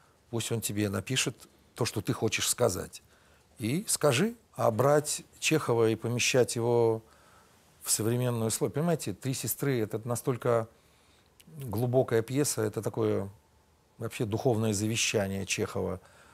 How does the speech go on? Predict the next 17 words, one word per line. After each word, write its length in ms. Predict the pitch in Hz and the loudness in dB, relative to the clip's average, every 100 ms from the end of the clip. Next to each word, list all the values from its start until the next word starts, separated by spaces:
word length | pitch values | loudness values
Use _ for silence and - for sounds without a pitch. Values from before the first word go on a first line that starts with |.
| - - | -20 -10
миру, 480 | 98 131 135 101 87 - | -2 2 2 0 -6 -10
что 1000 | - - 110 110 110 104 104 101 98 104 _ _ _ _ _ _ 220 | -12 -4 2 4 4 4 4 2 -2 -6 _ _ _ _ _ _ -14
если 480 | 123 107 107 - 98 | -6 -2 -2 -2 -6
ты 440 | - 107 104 104 - - 110 | -2 0 0 -2 -6 -16 -12
окунаешься, 640 | - - 123 117 107 - 101 | -8 -2 2 2 2 -2 -2
э, 140 | 95 - 104 95 95 - | -6 -8 -10 -8 -8 -6
в 100 | 98 | -4
этот 240 | 104 101 | -2 -2
мир, 240 | 131 131 117 - | -2 -4 -4 -8
то 360 | 107 104 101 95 - | -4 -2 -2 -4 -8
ты 100 | 110 | -6
там 180 | 113 107 | -2 -2
просто 220 | 107 - | -2 -2
пропадаешь, 640 | 110 101 131 123 92 85 | -2 2 4 4 2 0
потому 340 | - 98 98 95 | -12 -10 -8 -8
что 140 | - | -10
там 340 | - 104 101 | -6 -4 -4